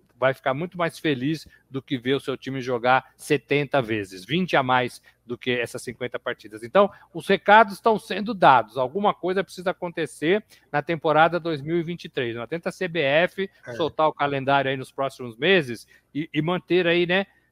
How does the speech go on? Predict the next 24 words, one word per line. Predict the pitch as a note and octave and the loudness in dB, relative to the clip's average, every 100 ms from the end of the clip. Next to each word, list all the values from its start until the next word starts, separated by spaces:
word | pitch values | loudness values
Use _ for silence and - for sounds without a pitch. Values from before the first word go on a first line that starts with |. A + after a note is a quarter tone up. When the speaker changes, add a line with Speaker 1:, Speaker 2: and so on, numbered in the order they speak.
| _ | _
Speaker 1:
todos | B3 C4+ C4 A3 F#3+ | 8 12 12 10 2
os | E3+ D#3 | -2 -2
jogos, | C#3 D#3+ E3 D3 C3 - | 4 6 6 4 -2 -2
todos | A3 B3 A3+ F#3+ | 4 6 6 0
os | F3 - | -8 -8
torneios, | E3 C#3 C#3 D3+ C#3 B2 A2+ - _ _ _ - | -8 -6 -4 -4 -4 -8 -14 -20 _ _ _ -6
tudo, | C#4+ C#4 B3 F#3+ F#3 D#3 | -2 0 -2 -4 -6 -8
e | - | -16
vai | F#3+ A#3 | -8 -6
ser | B3+ | -6
a | |
mesma | A#3+ A#3+ A3 B3 | -6 -6 -6 -8
coisa. | - D#3 A2+ G#2+ | -4 -4 -4 -10
Ninguém | F#3 A3 G#3 | -10 -6 -4
aguenta, | A3+ E3+ B2+ G#2+ - A2+ | -4 -6 -8 -8 -14 -14
ninguém | D3+ D#3 F3+ F#3 | -10 -6 -6 -4
Speaker 2:
Mas | C#3 - - | -6 -6 -16
Speaker 1:
aguenta. | - _ _ - | -20 _ _ -6
Speaker 2:
eu, | D3 C3 - | -4 -4 -6
eu | C3+ A#2+ | -6 -2
acho, | A#2+ E3 D#3+ - - | 0 0 0 -6 -12
Morelli, | A#2+ A#2+ A#2 A#2 A2+ A2 | -10 -8 -6 -6 -6 -10
que, | _ _ - | _ _ -16
ó, | A#2 | -16